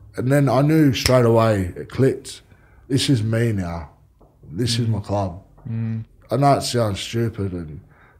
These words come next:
Speaker 1: people might not believe me, but that day and, and what Kev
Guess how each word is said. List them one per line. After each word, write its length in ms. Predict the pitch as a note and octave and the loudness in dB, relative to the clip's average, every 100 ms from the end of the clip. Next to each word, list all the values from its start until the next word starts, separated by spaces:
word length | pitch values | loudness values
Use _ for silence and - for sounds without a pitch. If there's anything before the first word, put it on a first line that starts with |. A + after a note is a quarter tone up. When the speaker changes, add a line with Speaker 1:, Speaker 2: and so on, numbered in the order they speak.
| - | -2
Speaker 1:
people 220 | C3+ A2 | -2 0
might 220 | A#2 A2+ | 0 0
not 300 | G2+ E2+ D2 | -2 -6 -6
believe 280 | E2 G#2+ G#2 | -6 -4 -4
me, 160 | F#2+ F#2 | -4 -6
but 320 | G2 E2 G#2 | -8 -8 0
that 280 | C3+ G2 - | 0 2 4
day 460 | C#3 C#3 B2+ E2 - | 6 8 6 2 -2
and, 380 | A2+ A2 G2 - - - - - | -2 0 -2 -6 -14 -20 -20 -16
and 180 | G#2 A2+ | -6 -2
what 300 | A2+ A#2 - | 4 4 2
Kev 480 | - B2 B2 G#2+ - | 0 4 4 2 -6